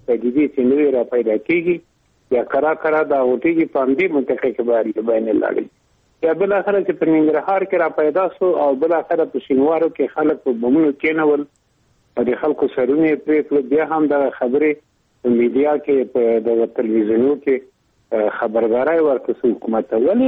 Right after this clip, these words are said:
حکومت هیڅ وخت ونه ګراوه او نه خارجیانو په دې مسله باندې، اه، څه تبصرې وکړي یا څه یې ویلې؟ د داعش حتی دا خبرې هم کولې چې داعش اصلاً په افغانستان کې نشته،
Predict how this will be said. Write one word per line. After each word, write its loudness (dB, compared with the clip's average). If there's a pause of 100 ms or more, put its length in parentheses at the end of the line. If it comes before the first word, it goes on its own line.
حکومت -2
هیڅ 0
وخت -2
ونه 2
ګراوه -2 (680)
او 2
نه 2
خارجیانو 0
په -8
دې 2 (120)
مسله -2
باندې، 0
اه، -2 (100)
څه 2 (640)
تبصرې 0
وکړي 0
یا 0
څه -6
یې 2
ویلې؟ 2
د -4 (280)
داعش 0 (440)
حتی -2 (100)
دا 0
خبرې 2
هم -2 (100)
کولې 2
چې 2 (100)
داعش 0
اصلاً -6
په -2
افغانستان 0
کې -2
نشته، -2